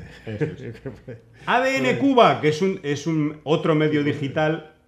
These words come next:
Speaker 1: que recibe otro porrón de dinero de estos treinta y cinco millones al año, ¿eh? Que son treinta y cinco millones al año. Dice, "Cámara de Estados Unidos aprueba treinta y cinco millones de apoyo a la democracia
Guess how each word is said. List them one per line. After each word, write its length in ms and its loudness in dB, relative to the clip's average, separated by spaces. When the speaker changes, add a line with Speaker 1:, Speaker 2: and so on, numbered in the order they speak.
Speaker 1:
que 140 -8
recibe 380 -8
otro 340 -8
porrón 480 -2
de 120 -2
dinero 340 -2
de 220 -6
estos 320 -12
treinta 280 -10
y 60 -12
cinco 260 -10
millones 560 -10
al 160 -10
año, 360 -2
¿eh? 140 -8
Que 80 -18
son 160 -12
treinta 240 -10
y 60 -12
cinco 180 -10
millones 240 -12
al 120 -18
año. 120 -20
Dice, 300 -14
"Cámara 400 0
de 80 4
Estados 420 2
Unidos 340 0
aprueba 420 0
treinta 340 0
y 80 2
cinco 340 -2
millones 480 0
de 140 2
apoyo 720 4
a 40 2
la 140 0
democracia 840 -8